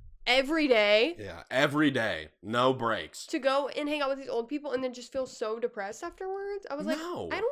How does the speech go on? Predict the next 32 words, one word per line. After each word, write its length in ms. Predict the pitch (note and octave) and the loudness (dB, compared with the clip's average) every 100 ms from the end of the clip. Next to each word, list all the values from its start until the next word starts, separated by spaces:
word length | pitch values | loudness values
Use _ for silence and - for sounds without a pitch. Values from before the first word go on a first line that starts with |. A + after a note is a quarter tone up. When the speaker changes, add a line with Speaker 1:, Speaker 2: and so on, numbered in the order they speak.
| C5 | -2
Speaker 1:
wanna 100 | F4+ | -2
do 160 | - A3+ | -4 -8
that." 420 | G#3+ A#3 F4 - | -6 -6 -8 -6
Speaker 2:
So 100 | - | -2
Speaker 1:
I 40 | |
Speaker 2:
neither 200 | C#4 A#3+ | 0 0
of 60 | F4 | -2
us 120 | E3+ | -6
really 180 | D3 C3+ | -4 -4
went. 260 | G2 D2+ - _ - | -4 -10 -16 _ -2
I 280 | B2+ E3 D#3+ A2 G2+ | 2 2 2 -6 -6
barely 240 | A#2+ B2+ D4+ | -2 2 4
Speaker 1:
Well, 120 | C#4+ | 4
I 160 | D4 F4 | 4 0
switched 560 | - C#4 B3 - - | -4 -2 -2 -4 -14
mine. 420 | A3+ F#3+ A#2 A#2+ A2+ _ _ - | -10 -8 -10 -12 -16 _ _ -2
Speaker 2:
Oh, 180 | A#2+ A#2 | 2 4
Speaker 1:
They 80 | C4 | 2
Speaker 2:
you 60 | C4+ | 2
Speaker 1:
let 140 | C#4+ | 0
Speaker 2:
did 80 | D4 | 0
Speaker 1:
me 140 | F4 | -2
Speaker 2:
still 120 | - | -2
Speaker 1:
switch 300 | - C4 C4 | -2 -4 -4
Speaker 2:
go. 60 | C#4+ | -4
Speaker 1:
mine 180 | C4+ C4+ | -2 -2
to 140 | C4 A#3+ | -4 -4
the 80 | |
middle 240 | A3 G#3 A3+ | -4 -6 -6
school 180 | A3 G3+ | -8 -10
drama 320 | G3 G3 G#3+ | -8 -8 -8
class 480 | A3 A3 A3 A3 | -6 -6 -6 -10